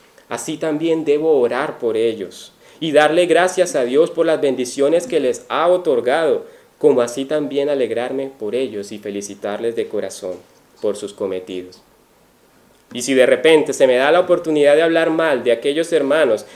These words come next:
entonces pueda determinar en mi corazón no contaminarme en cosas inmundas, sino deleitarme en los consuelos de mi Padre, para que no caiga ante esta oportunidad, sino que mi corazón santifique al Señor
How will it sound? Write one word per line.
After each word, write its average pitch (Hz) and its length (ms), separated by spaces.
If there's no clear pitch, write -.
entonces 160 560
pueda 180 420
determinar 151 600
en 160 100
mi 156 120
corazón 127 720
no 160 300
contaminarme 147 1120
en 107 140
cosas 151 520
inmundas, 131 640
sino 123 360
deleitarme 127 800
en 101 80
los 101 160
consuelos 113 560
de 117 100
mi 104 140
Padre, 110 460
para 123 280
que 123 120
no 127 200
caiga 151 500
ante 107 340
esta 127 220
oportunidad, 113 760
sino 120 380
que 156 120
mi 156 140
corazón 139 640
santifique 135 800
al 123 80
Señor 104 460